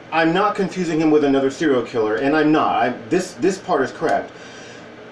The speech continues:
The reason that he stands out for me is that there is a, uh, an incredible and profound sadness that goes beyond his murders.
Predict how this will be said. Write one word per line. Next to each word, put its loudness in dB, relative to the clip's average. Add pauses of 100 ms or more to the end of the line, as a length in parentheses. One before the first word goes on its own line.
(420)
The 2
reason 4
that 4
he -6
stands 0
out 0
for -2
me 4
is -2
that 0
there 6
is -6
a, 2 (240)
uh, 0
an 0
incredible 0
and 0
profound 0
sadness -4 (500)
that 0
goes 4
beyond 0
his -8
murders. -8